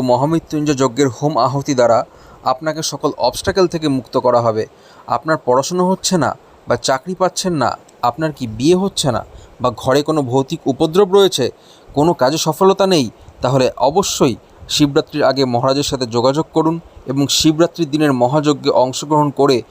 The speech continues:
সকল অশুভ যোগ থেকে মুক্ত হন। শুধুমাত্র কালসর্প দোষই নয়, আপনি কি আপনার কুষ্টি বিচার করিয়েছেন?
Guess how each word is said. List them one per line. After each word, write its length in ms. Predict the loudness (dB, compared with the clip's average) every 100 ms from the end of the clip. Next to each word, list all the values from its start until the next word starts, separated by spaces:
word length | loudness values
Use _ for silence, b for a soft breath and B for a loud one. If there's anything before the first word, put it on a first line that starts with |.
| B B
সকল 360 | -8 -4 -2 0 2 0
অশুভ 220 | 0 -2 -2 0
যোগ 120 | 0 0
থেকে 200 | -2 -2 0
মুক্ত 260 | -2 -4 -2
হন। 220 | 0 -2 -4 B B B
শুধুমাত্র 460 | -2 2 2 2 -4
কালসর্প 500 | -2 -2 -2 -6 -4 0
দোষই 260 | 0 0 0 0
নয়, 160 | -2 -6 B B
আপনি 240 | -6 -4 -6
কি 100 | -2
আপনার 220 | -2 -2 -6
কুষ্টি 240 | -6 -4 -4
বিচার 240 | 0 0
করিয়েছেন? 460 | 2 2 2 2 -2